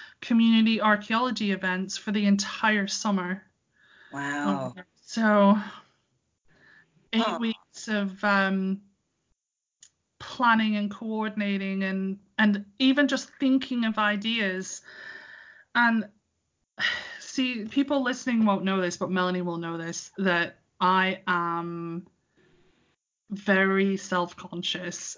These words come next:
Speaker 1: and I think very little of myself on the best of days. And so I am not feeling very good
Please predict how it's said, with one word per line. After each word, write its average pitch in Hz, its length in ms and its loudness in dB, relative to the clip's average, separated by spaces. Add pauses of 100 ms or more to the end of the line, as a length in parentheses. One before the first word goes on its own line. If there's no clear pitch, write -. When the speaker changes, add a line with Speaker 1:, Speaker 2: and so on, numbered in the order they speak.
Speaker 1:
and 185 140 2
I 175 220 -2 (180)
think 202 240 0 (140)
very 285 280 4
little 233 380 -4
of 190 140 -4
myself 180 560 -6
on 185 120 -2
the 185 80 -2
best 185 340 -8
of 185 120 -12
days. 165 480 -10 (840)
And 226 420 4
so 240 640 -4
I 269 260 0
am 226 540 0 (1600)
not 196 520 2
feeling 240 420 2
very 196 260 2
good 180 360 -4